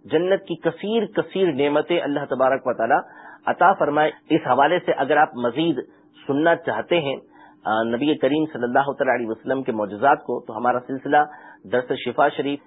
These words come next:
اس کو ضرور سنیے، انشاءاللہ تبارک و تعالی شفا شریف کی برکتیں بھی حاصل ہوں گی اور نبی کریم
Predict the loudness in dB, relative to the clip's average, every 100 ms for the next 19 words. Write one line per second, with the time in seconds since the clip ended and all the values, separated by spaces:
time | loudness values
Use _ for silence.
0 | _ -16 -6 -4 2 2 2 0 -2 -2
1 | -2 -2 0 0 0 0 0 0 -2 0
2 | 0 0 -4 _ -18 -8 -2 0 0 -2
3 | -2 -2 -2 -2 -2 0 0 0 0 -2
4 | -2 0 0 0 -2 -4 -4 -2 -2